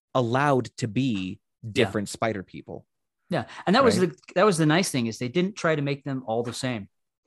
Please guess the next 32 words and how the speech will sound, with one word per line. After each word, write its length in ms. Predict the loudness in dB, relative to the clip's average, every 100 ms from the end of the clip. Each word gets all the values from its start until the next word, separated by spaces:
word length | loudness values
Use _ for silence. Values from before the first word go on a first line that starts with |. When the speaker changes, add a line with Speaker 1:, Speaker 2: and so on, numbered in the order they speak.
| _
Speaker 2:
Each 280 | -4 -2 0
one 160 | 2 2
of 60 |
them 260 | 2 0 0
was 180 | -2 -2
their 280 | -4 -4 -4
own 300 | 0 2 0
separate 640 | -2 -4 -6 -4 -6 -6 _ _ _ _ -4
Peter 200 | -2 0
Speaker 1:
Yeah. 120 | 0
Speaker 2:
Parker 420 | 0 -2 -6 -8 -8
slash 380 | -4 -2 -2 -4
Spider-Man. 540 | -4 -4 -6 -10 -14 _ -20 -20 -6 0
Speaker 1:
And 100 | 2
they 80 |
also 300 | 4 4 4
didn't 240 | 2 0 -2
try 200 | -2 -2
to 60 |
keep 320 | -2 -6 -6 -4
them 120 | -4
the 60 | -2
same 300 | -2 -2 0
age 200 | -2 -2
they 140 | -2
were 160 | 0 -2
the 80 | -2
last 240 | -4 -6
time 160 | -8 -8
we 60 |
saw 320 | -6 -4 -4 -4
them. 240 | -6